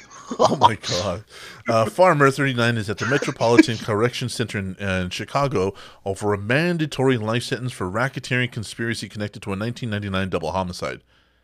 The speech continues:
Speaker 2: Ooh.
Speaker 1: Jeez.
Speaker 2: <laughs> Oh. He was convicted in, for, <laughs> in nineteen, in twenty nineteen for the deaths of, uh, two people, uh, who were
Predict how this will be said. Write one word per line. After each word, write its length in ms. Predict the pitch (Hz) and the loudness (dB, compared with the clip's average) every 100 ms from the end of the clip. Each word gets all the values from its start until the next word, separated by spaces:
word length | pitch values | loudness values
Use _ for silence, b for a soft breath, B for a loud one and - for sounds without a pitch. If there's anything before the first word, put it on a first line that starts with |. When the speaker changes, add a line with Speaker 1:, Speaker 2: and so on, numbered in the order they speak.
| _ _ _ _ - | _ _ _ _ -8
Speaker 2:
Ooh. 200 | 104 117 | -6 -6
Speaker 1:
Jeez. 480 | - 143 - - _ _ b b b - | -10 -14 -14 -20 _ _ b b b 4
Speaker 2:
<laughs> 640 | - - 381 - - - | 6 6 4 2 -20 -10
Oh. 440 | 95 - 65 - - B B B B | -6 -6 -10 -18 -20 B B B B
He 80 | 131 | 0
was 180 | 135 127 | 2 2
convicted 560 | - 135 143 - 269 202 | 2 2 2 2 0 0
in, 60 | |
for, 200 | - 131 131 | 0 0 4
<laughs> 80 | 165 | 6
in 200 | 127 120 | 4 2
nineteen, 360 | 131 151 - | -4 -4 0
in 140 | 120 117 | 0 0
twenty 240 | - 165 | -2 0
nineteen 420 | 147 135 - 117 | 0 -2 0 -2
for 140 | 117 101 | -2 -6
the 100 | 92 | -4
deaths 400 | 92 135 123 - | 4 4 4 -2
of, 420 | 107 98 95 90 92 b b b | 0 4 2 0 -8 b b b
uh, 240 | - 87 87 | -4 0 0
two 200 | - 151 | -2 -4
people, 500 | - 90 85 101 123 b b b - | -4 -6 -4 -4 -6 b b b -8
uh, 280 | 92 92 85 | -4 -4 -4
who 100 | 101 | -4
were 280 | 101 87 | -4 -4